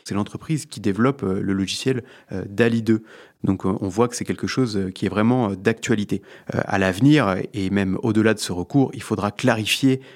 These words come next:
euh, ces règles parfois un peu floues entre, euh, le vrai art et l'art artificiel dont on parlait tout à l'heure. J'ai gardé l'audio guide, j'appuie une dernière fois et, euh, je laisse Olivier Herched conclure.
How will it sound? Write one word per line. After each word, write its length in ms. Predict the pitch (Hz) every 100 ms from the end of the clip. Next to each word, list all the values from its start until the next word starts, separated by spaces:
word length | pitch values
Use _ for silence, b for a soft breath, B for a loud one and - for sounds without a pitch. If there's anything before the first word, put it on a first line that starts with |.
| B
euh, 60 | 92
ces 200 | - 95
règles 340 | 107 131 98
parfois 300 | 92 - -
un 60 | 101
peu 120 | 101
floues 380 | 98 - 180 175 B B
entre, 300 | 104 101 -
euh, 280 | 120 101 92
le 280 | 107 107 123
vrai 260 | 110 101 101
art 320 | 127 143 - - b
et 80 | 104
l'art 380 | 101 120 - - -
artificiel 760 | 120 - 123 - - 117 127 120
dont 160 | 107 95
on 40 |
parlait 240 | 98 98 107
tout 120 | -
à 80 | 101
l'heure. 140 | 95 - B B B
J'ai 140 | 123
gardé 220 | 123 123
l'audio 260 | 123 113 107
guide, 400 | 104 147 135 92
j'appuie 300 | 95 98 -
une 40 | 104
dernière 360 | 113 117 110
fois 360 | - 127 139 -
et, 240 | 110 104
euh, 120 | 95 95
je 100 | 101
laisse 300 | 113 120 -
Olivier 480 | 107 101 117 127 107
Herched 460 | - 123 131 101 -
conclure. 460 | 107 - 110 -